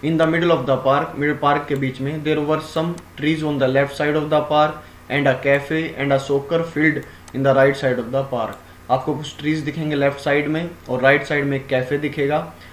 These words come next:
और एक रा-, अ, आपको सॉकर field, football field भी आपको देखने को मिलेगी। Coming down to the diagram, अगर diagram के नीचे आए या park के बिल्कुल बॉटम में आए हम, we can see a park avenue for entrance, हम एक park entrance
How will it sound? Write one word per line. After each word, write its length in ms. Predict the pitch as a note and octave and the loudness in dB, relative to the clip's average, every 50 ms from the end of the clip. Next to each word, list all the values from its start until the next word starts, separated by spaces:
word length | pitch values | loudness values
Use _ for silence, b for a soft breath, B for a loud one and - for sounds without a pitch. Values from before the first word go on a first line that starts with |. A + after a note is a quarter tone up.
| B B B B - | B B B B 0
और 200 | B2 B2+ B2+ C3 | 2 2 4 4
एक 160 | C3+ C3+ C3+ | 2 0 -2
रा-, 300 | - - C3 C3 B2 - B2+ | 0 4 4 4 4 4 0
अ, 300 | B2 B2 A#2+ A#2 A#2 A#2 - - - - | -2 -2 -2 -4 -6 -8 -10 -16 -8 2
आपको 440 | B2 B2 B2+ B2+ - - D3+ D#3+ F3+ | 2 2 2 2 -2 -4 -2 -2 -2
सॉकर 380 | - - D#3 D3 C#3+ - D3 C3+ | -2 0 -2 -2 0 -2 -4 -2
field, 220 | - C3+ A#2 A2+ | -2 -4 -4 -4
football 380 | - - C#3 C#3+ C#3+ D#3 D#3+ D3+ | -4 -6 -8 -2 0 0 0 2
field 240 | D#3 - C3+ A#2+ A#2 | 0 0 -2 -2 -2
भी 120 | G#2+ B2 | -2 -2
आपको 260 | A#2 A2 - - D#3+ | -4 -4 -4 -6 -8
देखने 340 | D#3+ D#3 C#3 B2+ C3+ A#2+ A#2+ | -4 -4 -4 -4 -4 -6 -6
को 80 | A#2 A2 | -6 -8
मिलेगी। 320 | A2 A2 G#2+ G#2+ G2+ G#2 G2+ - B B B B B B B - D3 | -8 -6 -8 -8 -10 -12 -16 -18 B B B B B B B -2 -2
Coming 200 | D#3+ E3+ F3 F3+ | 0 2 2 2
down 260 | E3 D#3 D#3 D#3 D#3+ | 6 6 6 6 6
to 140 | E3 - D#3 | 2 -2 -2
the 160 | D3 C#3 C3+ | 2 2 4
diagram, 440 | B2+ C3+ C3 C3 C3+ C#3 D3 D3+ D3+ | 4 4 4 4 2 0 0 0 -2
अगर 120 | C#3+ D3 | -2 -2
diagram 500 | D3 C#3+ C3+ C3+ C3 C#3 C3+ C#3 C#3+ D3 | 0 2 2 2 2 0 0 0 -2 -2
के 100 | C#3+ D3+ | -2 -2
नीचे 240 | C3+ C3+ B2+ C3 C#3 | -2 -2 -2 -2 -2
आए 100 | C3+ C#3 | 0 0
या 100 | C3+ C3 | 0 -2
park 340 | C3 - C3+ C3+ C#3 C#3+ C#3 - | -2 0 2 2 2 2 0 -4
के 60 | C#3 | -4
बिल्कुल 300 | C#3+ D3 C#3+ C3+ D3 C#3 | -2 -2 -4 -4 -4 -2
बॉटम 340 | C#3 C#3 C#3+ C#3 - E3 D#3 | 0 0 0 0 0 -2 0
में 120 | D3+ C#3 | 0 0
आए 160 | B2+ B2 A#2+ | 0 -2 -2
हम, 280 | B2 B2 C#3+ F3 F#3+ B B B B B - B2 | -2 -4 -6 -6 -8 B B B B B -4 -4
we 100 | C#3 C3+ | -2 0
can 180 | D#3 D#3 D#3+ | 0 0 0
see 240 | D#3 D#3 - D#3+ E3+ | -2 -4 -4 -4 -4
a 220 | E3+ - - C3+ C3 - D3+ | -2 0 0 0 0 4 6
park 220 | C#3+ D3 C#3+ D3 - | 6 6 6 4 -2
avenue 480 | - B2+ C3 C3 C3 C3+ C3+ D3+ E3+ F#3 E3+ - - - - - - - | -2 -2 0 0 0 0 0 -2 -2 -4 -8 -12 -18 -20 -20 -16 -2 0
for 160 | C3+ C#3+ - - - - A2+ B2+ | 2 2 2 0 -4 -6 -4 -4
entrance, 360 | B2+ A#2 A#2 A2+ A#2 A#2+ - | -4 -4 -4 -8 -8 -8 -6
हम 180 | C3+ C3 C3 C3 | -6 -4 -4 -4
एक 100 | C3 C3 - - - - - | -4 -6 -10 -18 -20 -6 0
park 380 | C#3 C#3 C#3 C#3 C#3+ - - - - - - | 2 4 4 2 0 -4 -8 -16 -18 -10 -6
entrance 560 | B2 C3 C3+ B2+ C#3 C#3+ D3 C#3 - - - | -4 -4 -4 -2 -2 -4 -4 -4 -8 -16 -18